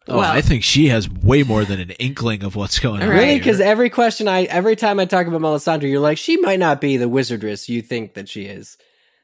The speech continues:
Speaker 3: uh, or the sorceress." So I don't
Speaker 1: I don't,
Speaker 3: know.
Speaker 1: I don't think that she necessarily has the, all of the powers she makes herself out to have, but I think that's even evidenced in the fact that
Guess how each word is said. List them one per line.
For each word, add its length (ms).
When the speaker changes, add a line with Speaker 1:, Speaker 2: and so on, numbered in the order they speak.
Speaker 3:
uh, 320
or 80
the 100
sorceress." 680
So 240
I 120
don't 80
Speaker 1:
I 40
don't, 80
Speaker 3:
know. 60
Speaker 1:
I 100
don't 180
think 340
that 380
she 220
necessarily 640
has 400
the, 160
all 180
of 80
the 80
powers 600
she 180
makes 280
herself 360
out 220
to 220
have, 520
but 300
I 100
think 240
that's 240
even 540
evidenced 500
in 100
the 100
fact 400
that 420